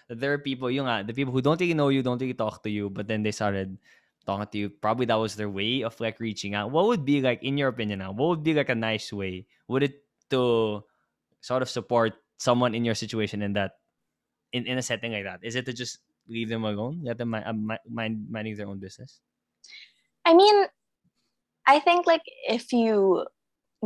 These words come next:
Speaker 2: go straight to the point, it's okay. I mean, like, if it's, if it's, like, public knowledge, you know, like, the person acknowledges it already, I
Speaker 1: Uh-huh.
Speaker 2: think you can just go up to them and be like, "Hey, congrats," instead of, like, trying to make kamusta
Speaker 1: Ah,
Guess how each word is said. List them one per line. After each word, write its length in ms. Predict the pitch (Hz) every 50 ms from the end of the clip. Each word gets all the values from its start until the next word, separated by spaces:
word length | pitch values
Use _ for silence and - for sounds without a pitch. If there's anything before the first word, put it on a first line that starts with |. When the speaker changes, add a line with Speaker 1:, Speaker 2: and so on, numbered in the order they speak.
| 196
Speaker 2:
go 260 | 180 196 190 190 190
straight 360 | 196 - - - 196 180 180 -
to 80 | 202 180
the 100 | 180 170
point, 420 | - 156 160 156 156 165 180 - _ _ _ _ _ _ _ _ _ _ _ -
it's 180 | 196 190 -
okay. 380 | 190 185 185 - 156 160 175 -
I 80 | - 240
mean, 160 | 262 277 285
like, 180 | 285 285 277 -
if 100 | 254 -
it's, 460 | 285 277 277 - - - - - - _ _ _ _ _ _ _ _ _ _ _ -
if 120 | 202 220 -
it's, 180 | 226 220 - 269
like, 220 | 220 226 - - _ _ _
public 380 | - 196 185 180 185 180 160 180
knowledge, 540 | 170 147 147 147 151 143 139 156 - - -
you 80 | 160
know, 100 | 151 147
like, 160 | 147 139 139
the 80 | - 180
person 360 | - 139 165 180 - 185 175
acknowledges 680 | 160 - _ 170 156 151 151 151 151 156 156 156 - -
it 100 | 170 - -
already, 560 | 156 143 147 147 151 147 160 160 160 175 185 - _ _ _ _ _ _ _ _ _ -
I 80 | 196
Speaker 1:
Uh-huh. 80 | 208 208
Speaker 2:
think 160 | 247 247 240
you 80 | 247 240
can 160 | 262 247 233
just 160 | 233 214 190
go 80 | 175 160
up 160 | 165 165 -
to 100 | 170 175
them 180 | 170 165 165
and 140 | 165 165 165
be 140 | 160 160 160
like, 240 | 156 156 156 151 -
"Hey, 320 | - - 254 254 240 240
congrats," 960 | 233 - 202 180 180 175 170 170 175 170 165 170 - - - - - - - -
instead 300 | - 202 - 202 190 190
of, 120 | 190 190 185
like, 240 | 185 170 170 - -
trying 240 | 185 170 175 180 -
to 80 | 175
make 200 | 175 160 156 _ -
kamusta 720 | 180 175 170 185 170 - - - - 170 160 160 156 -
Speaker 1:
Ah, 320 | - - 104 110 110 110